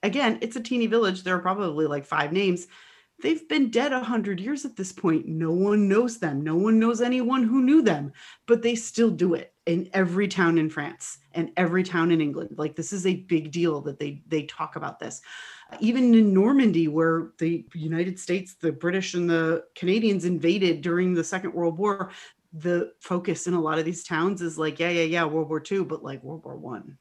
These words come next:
they're our heroes." And so it's kind of very much the opposite effect.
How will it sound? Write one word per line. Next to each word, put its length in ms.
they're 200
our 140
heroes." 640
And 140
so 180
it's 120
kind 260
of 80
very 200
much 220
the 120
opposite 460
effect. 560